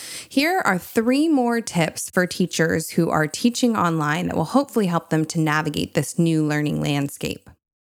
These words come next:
So the first tip is that even though we're delivering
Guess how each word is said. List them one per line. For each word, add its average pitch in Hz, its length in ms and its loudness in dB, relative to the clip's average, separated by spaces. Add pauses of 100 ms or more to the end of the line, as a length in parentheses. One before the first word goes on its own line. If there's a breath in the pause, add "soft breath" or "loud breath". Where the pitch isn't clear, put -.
(580)
So - 200 0
the 302 100 0
first 453 300 0
tip 208 240 2
is 180 200 0
that 208 220 0
even 359 180 2
though 453 180 2
we're 359 100 4
delivering 202 880 2